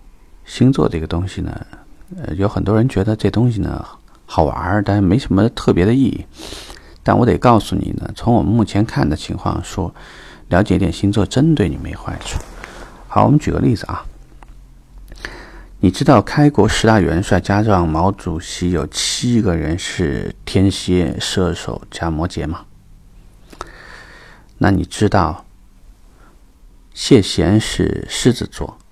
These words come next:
生了两个孩子都是处女座，处女座的谢霆锋又找了一个狮子座的老婆，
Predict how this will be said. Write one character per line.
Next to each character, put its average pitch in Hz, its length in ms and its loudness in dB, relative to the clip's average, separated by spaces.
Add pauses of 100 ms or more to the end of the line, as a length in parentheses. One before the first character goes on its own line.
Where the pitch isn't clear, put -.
(340)
生 107 320 4
了 98 100 4
两 80 180 -2
个 82 100 -8
孩 80 280 -6
子 80 220 -8 (200)
都 98 180 2
是 95 100 -8
处 - 240 -4
女 - 200 -8
座， - 280 -14 (560)
处 - 220 4
女 92 140 6
座 101 280 0
的 - 340 -8
谢 - 220 0
霆 98 200 0
锋 104 280 2 (180)
又 98 140 2
找 - 220 -2
了 76 120 -4
一 82 40 -6
个 107 100 -2
狮 - 240 -2
子 120 100 -4
座 98 160 0
的 82 100 0
老 - 260 -6
婆， - 200 -8